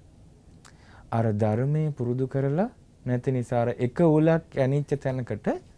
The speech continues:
තව උලක් අයින්නවා වගේ. එක උලක් කියන්නේ මොකද්ද? කායිකව ලැබෙන වේදනාව. කායිකව වේදනාව ලැබිච්ච කෙනාට මානසිකවත් ඒකෙන් පීඩා විඳිනවා.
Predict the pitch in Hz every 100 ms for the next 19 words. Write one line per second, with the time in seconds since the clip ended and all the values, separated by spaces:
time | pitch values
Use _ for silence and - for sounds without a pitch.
0 | - - - - 143 156 208 214 196 -
1 | 143 127 117 104 98 101 101 - - -
2 | - - - - - - - - - -
3 | - - 135 131 151 147 151 147 156 165
4 | 196 196 117 98 - - - - - -
5 | - 120 120 131 135 147 165 320 - -
6 | - - - - - - - - - -
7 | - 131 131 139 175 170 156 135 117 101
8 | 104 - - - - - 120 123 147 165
9 | 185 180 156 147 147 147 143 135 120 120
10 | 127 127 123 117 113 113 113 - - -
11 | - 110 113 123 151 156 170 185 269 -
12 | - - - - - 135 143 139 147 131
13 | 127 127 127 123 120 123 123 120